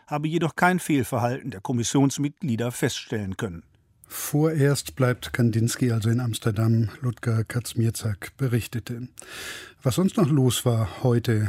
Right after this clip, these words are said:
Speaker 2: in der Kulturwelt, das weiß Enne Seidel. Sie hat die Kulturmeldungen.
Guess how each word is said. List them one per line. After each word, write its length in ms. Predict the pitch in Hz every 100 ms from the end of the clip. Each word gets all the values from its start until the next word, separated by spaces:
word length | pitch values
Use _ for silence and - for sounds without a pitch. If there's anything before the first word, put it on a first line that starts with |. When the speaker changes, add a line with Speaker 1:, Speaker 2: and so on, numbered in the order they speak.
| 92
Speaker 2:
in 100 | 156
der 100 | 117
Kulturwelt, 640 | - 117 - 123 127 151 135
das 140 | -
weiß 400 | 127 123 - - -
Enne 240 | 123 120
Seidel. 640 | 104 110 113 127 131 131
Sie 300 | 120 - 131
hat 180 | 110 -
die 100 | 120
Kulturmeldungen. 1000 | - 135 123 143 117 107 101 127 139 151